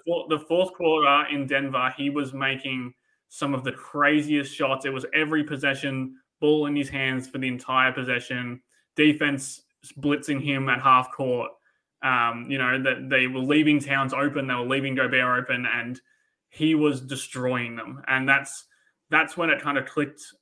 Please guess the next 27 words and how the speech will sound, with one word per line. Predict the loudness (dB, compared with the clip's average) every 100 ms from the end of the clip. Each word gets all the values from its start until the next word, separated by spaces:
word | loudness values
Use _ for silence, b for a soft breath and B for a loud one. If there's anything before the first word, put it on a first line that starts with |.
| -4
I | 0
mean, | 0 0 -4
I, | -2 0
I | -2
think | -2 -4
we | -2
all | 0 -2
knew | -2 -4
that | -6 -8
he | -10 2
had | 2 4
that | 0 -4
potential, | -10 -10 -8 -8 -2
but, | -4 -4 _ _ _ _ _ _ -6
like, | 0
that's | 2 2
a | -2
huge | 4 4 4
stage | 0 2 2 0
to | -4
be | -4
backed | 2 2 2
into | -6 -6
a | -8
corner | -6 -4 -2 0
and | 0 -2
just | -6 -8